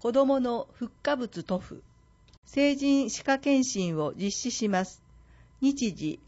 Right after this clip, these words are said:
六月九日日曜、午前九時三十分から十一時三十分。場所、微笑みプラザ二階、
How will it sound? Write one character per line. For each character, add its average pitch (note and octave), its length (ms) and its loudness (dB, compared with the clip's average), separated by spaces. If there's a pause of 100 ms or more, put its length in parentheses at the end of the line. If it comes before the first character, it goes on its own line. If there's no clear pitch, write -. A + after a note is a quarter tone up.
(160)
六 G#3+ 300 0
月 C4+ 240 0
九 B3 300 4
日 F#3 560 2
日 G#3+ 360 0
曜、 F3+ 360 2 (400)
午 A3+ 120 0
前 C4+ 280 6
九 C#4 160 -2
時 A3 100 -2
三 B3+ 300 2
十 B3+ 160 -2
分 F3 380 -4
か D#3 180 -4
ら D3 240 -2 (320)
十 C4 280 2
一 C4+ 220 -2
時 B3 240 -2
三 A#3 300 0
十 G#3+ 160 -2
分。 D#3 420 -10 (640)
場 G#3 160 0
所、 A3 380 2 (260)
微 A#3 80 0
笑 C#4+ 320 4
み C4+ 160 4
プ C#4 120 -2
ラ B3 140 2
ザ B3+ 140 2
二 F#3+ 180 -2
階、 E3 380 -2